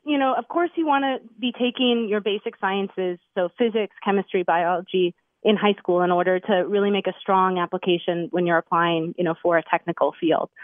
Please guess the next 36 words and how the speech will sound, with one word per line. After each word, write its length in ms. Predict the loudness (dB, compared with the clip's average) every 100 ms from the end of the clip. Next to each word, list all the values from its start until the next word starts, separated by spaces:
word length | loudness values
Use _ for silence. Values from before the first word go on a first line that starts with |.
| -20 0 6
Um, 220 | 6 6
but 140 | 4
there 140 | 2 0
are, 320 | 0 -2 -4
you 100 | -4
know, 220 | -2 -2 -4 _ _ -4
there 160 | -2
are, 380 | 0 0 -2 -4 -10 _
uh, 180 | -4 -2 -2
schools. 440 | 2 4 4 2
So, 80 | -2
for 120 | -2
instance, 260 | -2 -2 -4
University 440 | -2 0 0 -2 -4
of 60 | -4
Saint 180 | -4
Thomas 240 | 0 0 0
is 100 | -2
one 140 | 0 0
of 80 | 2
them 220 | 0 -2
where, 320 | -2 -2 -4 -8 _ _
um, 360 | 0 2 0 0
you 100 | 0
know, 100 | 2
we 200 | 2 2
don't 220 | 2 0 0
actually 500 | -2 -2 -6 -4 -4
have 580 | -2 0 2 2 0 -4
a 200 | 0 0 0
specific 560 | _ -4 0 0 0 -2
engineering 580 | 0 -2 0 -2 0 0
application. 600 | 0 -2 -2 -2 -2 -4 -6
We 180 | -2 2
have 220 | 4 4 4
a, 300 | 2 2